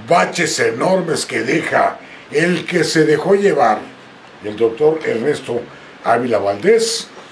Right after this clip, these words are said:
que cometió garrafales errores y causó grandes problemas al gobierno de Javier Corral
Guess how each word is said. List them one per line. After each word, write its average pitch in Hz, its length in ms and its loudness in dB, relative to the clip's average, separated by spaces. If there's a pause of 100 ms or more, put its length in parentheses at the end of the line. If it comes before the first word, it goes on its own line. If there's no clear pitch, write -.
(280)
que 147 160 0
cometió 175 680 0 (580)
garrafales 190 1080 0
errores 156 640 2
y 151 80 -4
causó 190 600 2 (380)
grandes 196 540 0
problemas 147 760 -2 (160)
al 113 160 -4
gobierno 143 400 0
de - 120 -2
Javier 113 340 2
Corral 175 400 0